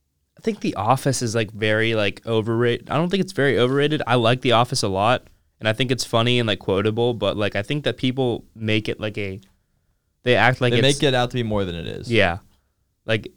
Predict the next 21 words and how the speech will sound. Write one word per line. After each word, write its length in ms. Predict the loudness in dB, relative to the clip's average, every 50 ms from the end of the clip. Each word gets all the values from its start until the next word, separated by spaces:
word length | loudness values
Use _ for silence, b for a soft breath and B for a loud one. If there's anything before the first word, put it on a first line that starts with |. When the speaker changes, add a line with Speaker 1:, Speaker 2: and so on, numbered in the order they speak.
| -18 -6 -4
Speaker 1:
th-, 160 | -2 -2 0
it's, 220 | -2 -2 -2 -2 -4
like, 80 | -4
a 60 | -4
cult 340 | -4 -2 0 2 2 2 0
following 460 | -2 -2 -2 -2 -2 -2 -4 -6 -6
for, 160 | -6 -6 -6 -6
like, 180 | -6 -6 -8 -8
Office 360 | -8 -8 -8 -8 -10 -10 -10
fans, 360 | -10 -12 -16 -16 -14 -10 -8
and 100 | -4 -4
that 120 | -4 -2 -2
kinda 180 | -4 -4 -4
pisses 320 | -4 -4 -4 -4 -6 -8 -8
me 120 | -8 -6
off. 300 | -6 -6 -8 -8 -10 -10 -6
Speaker 2:
Yeah, 300 | -2 -2 0 0 0 -2
really, 340 | -4 -6 -6 -8 -8 -8
yeah. 320 | -8 -8 -8 -8 -10 -10 -12 -14 -18 _ _ _ _ _ _ _ -6
Speaker 1:
Um, 560 | -2 0 0 0 0 0 -2 -4 -6 -8 -12 -18 _ _ _ _ _ _ _
but 360 | -2 0 0 0 0 -2 -6